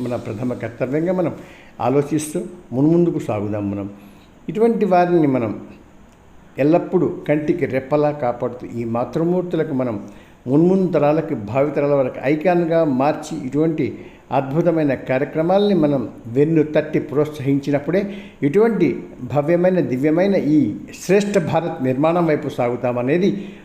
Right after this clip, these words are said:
మా అభిప్రాయం, మన అభిప్రాయం. మనమందరం భవ్యమైన, దివ్యమైన ఈ పుణ్యభూమిలో పుట్టినందుకు మనం ఆనందపడుతూ వీరందరినీ ఆనందింపచేస్తూ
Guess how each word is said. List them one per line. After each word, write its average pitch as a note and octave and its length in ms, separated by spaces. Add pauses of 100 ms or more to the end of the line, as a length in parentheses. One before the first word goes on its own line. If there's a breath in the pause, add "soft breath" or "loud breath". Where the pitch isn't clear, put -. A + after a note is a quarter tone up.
(180 loud breath)
మా A2+ 240
అభిప్రాయం, B2 800
మన A#2 220
అభిప్రాయం. A#2 840
మనమందరం E3 800
భవ్యమైన, F3 500
దివ్యమైన D#3 560
ఈ C#3 200
పుణ్యభూమిలో D3+ 760
పుట్టినందుకు C3 640
మనం B2+ 420 (680 loud breath)
ఆనందపడుతూ F3 800
వీరందరినీ D#3 680 (540)
ఆనందింపచేస్తూ C3+ 880